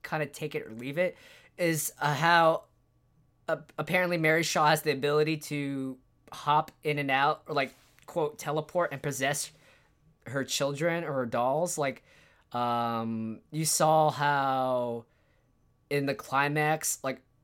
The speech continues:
like, you could see, like, the, the faces of her, of her children, her dolls start to, like, warp as, uh, she was trying to possess them. And,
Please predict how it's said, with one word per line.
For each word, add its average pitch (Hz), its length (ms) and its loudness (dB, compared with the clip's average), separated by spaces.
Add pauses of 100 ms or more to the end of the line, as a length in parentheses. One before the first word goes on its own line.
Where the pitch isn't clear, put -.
(480)
like, 139 260 -6
you 143 100 -8
could 160 120 -4
see, 165 180 -2
like, 151 240 2
the, - 80 -16
the 135 260 -4
faces 156 540 0
of 160 100 0
her, 147 240 2
of 139 80 -4
her 139 120 -2
children, 156 580 -2
her 147 100 -2
dolls 127 320 0
start - 220 -6
to, 139 80 -8
like, 131 120 -8
warp 127 460 -4
as, 127 400 -4 (520)
uh, 113 640 -2 (120)
she - 180 -6
was 143 120 -4
trying 143 180 -2
to 139 60 -4
possess 127 380 -4
them. 190 360 -2 (580)
And, 131 460 -4